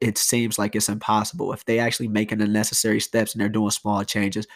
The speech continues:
keep rocking with 'em. You never know, because it might be something amazing in the end, and you might really miss that opportunity to actually see it because you were so quick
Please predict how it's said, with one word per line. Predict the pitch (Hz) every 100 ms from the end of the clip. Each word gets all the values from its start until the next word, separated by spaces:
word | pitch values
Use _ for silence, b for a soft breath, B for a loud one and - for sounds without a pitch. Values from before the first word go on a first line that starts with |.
| B B
keep | 202 196
rocking | 196 202 156
with | 123 107
'em. | 113
You | 147
never | 160 147
know, | 143 156
because | 120 110 117
it | 113
might | 107 120 139 120
be | 131
something | - 127 113 107
amazing | 107 110 123 131 117 107
in | 107
the | 107
end, | 123 117 104 - b b
and | 110 113
you | 113
might | 120 113
really | 110 120 117
miss | 110 120 -
that | 117
opportunity | 113 113 107 123 107
to | 110
actually | 110 110
see | 107 - 139 110
it | 107
because | 107 110 110
you |
were | 107
so | - 117
quick | - - 123 113